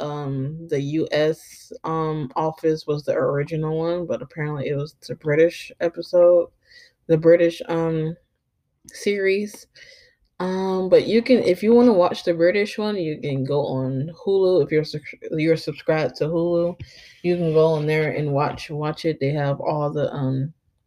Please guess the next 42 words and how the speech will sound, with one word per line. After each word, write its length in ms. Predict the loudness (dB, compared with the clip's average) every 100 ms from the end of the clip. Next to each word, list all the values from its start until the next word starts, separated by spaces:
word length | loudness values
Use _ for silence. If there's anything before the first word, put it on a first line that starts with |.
| _ _
seasons. 440 | -4 -2 0 0
I 80 | 0
think 200 | 0 -2
it's 120 | -4
just, 260 | -4 -6 _
I 60 | -8
think 240 | -6 -4
it's, 180 | -4 -4
like, 200 | -4 -4 _
two 240 | -8 -6
seasons 600 | -6 -6 -6 -4 -8 -10 _ -20 -20 -20 _ -20 _ 2
on, 320 | 4 6 4
on 220 | 4 4
there. 280 | 4 2 2
You 200 | 2 2
can 240 | 0 0
go 180 | 2 2
on 100 | 2
there 180 | 0 0
and 120 | 0
watch 320 | 0 -2 0 2
it 200 | 2 0
if 160 | -6
you 120 | -4
would 60 | -2
like 380 | 0 -2 -4 _ _ _ _ _
to 180 | 0 0
see 320 | 2 -4 -2
it. 160 | -2 _ -4
Um, 480 | -2 0 -2 -4 -10 _ -20 -20 _ _ -16 -16 _ _ -6
you 160 | -2 2
know, 240 | 2 0
just 280 | -2 -8 -6
to 80 | -4
see 440 | 0 2 2 0
the 180 | 0 0
difference 460 | 2 2 2 -4 -4
between 340 | -6 -2 -2
the 80 | -2
two 320 | -2 -2 0
and 100 | 0
everything. 720 | 0 -2 -2 -2 0 -2 -4